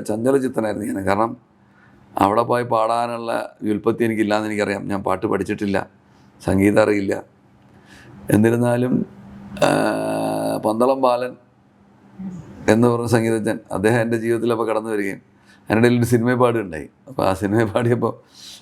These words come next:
അതിൻ്റെ ലോഞ്ചിന് വന്നിട്ടാണ് അദ്ദേഹത്തെ ഞാൻ പരിചയപ്പെടുന്നത്. അദ്ദേഹം ധൈര്യം തന്നിട്ട് അദ്ദേഹത്തിൻ്റെ ശിക്ഷണത്തിലാണ് ഞാൻ പോയിട്ട് ആദ്യം തിരുവയ്യാറ് പാടുന്നത്. അത് കഴിഞ്ഞ് പിന്നെ അദ്ദേഹം പഠിപ്പിച്ചു തന്നതും പിന്നെ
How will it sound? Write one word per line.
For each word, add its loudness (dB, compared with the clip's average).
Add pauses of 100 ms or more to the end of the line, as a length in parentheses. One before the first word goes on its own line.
അതിൻ്റെ 4
ലോഞ്ചിന് 2
വന്നിട്ടാണ് 0
അദ്ദേഹത്തെ 0
ഞാൻ -2
പരിചയപ്പെടുന്നത്. -2 (1160)
അദ്ദേഹം 4
ധൈര്യം 0
തന്നിട്ട് 0
അദ്ദേഹത്തിൻ്റെ -2
ശിക്ഷണത്തിലാണ് 2
ഞാൻ -4
പോയിട്ട് -4
ആദ്യം -2
തിരുവയ്യാറ് 2
പാടുന്നത്. -8 (1300)
അത് 4
കഴിഞ്ഞ് 0 (260)
പിന്നെ -2 (1120)
അദ്ദേഹം 4
പഠിപ്പിച്ചു 2
തന്നതും -2
പിന്നെ 0